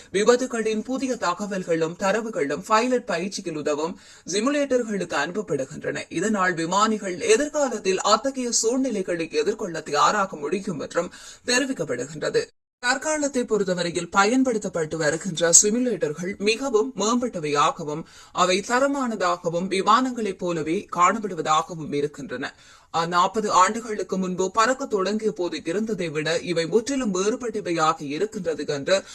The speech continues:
ஸ்மோ ஆல்ட்னோ என்பவர் கூறியிருக்கின்றார். பாதுகாப்பு விதிமீறல்களுக்கு அதிகாரிகள் அபராதம் விதிப்பது, உரிமத்தை இடைநீக்கம் செய்வது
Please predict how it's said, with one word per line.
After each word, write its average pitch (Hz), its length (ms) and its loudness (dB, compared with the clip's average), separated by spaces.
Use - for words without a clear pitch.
ஸ்மோ 269 280 6
ஆல்ட்னோ 226 440 4
என்பவர் 156 440 -4
கூறியிருக்கின்றார். 135 800 -2
பாதுகாப்பு 240 640 10
விதிமீறல்களுக்கு 190 920 0
அதிகாரிகள் 285 640 6
அபராதம் 220 540 0
விதிப்பது, 156 460 -4
உரிமத்தை 220 540 -2
இடைநீக்கம் 185 600 -2
செய்வது 147 420 -2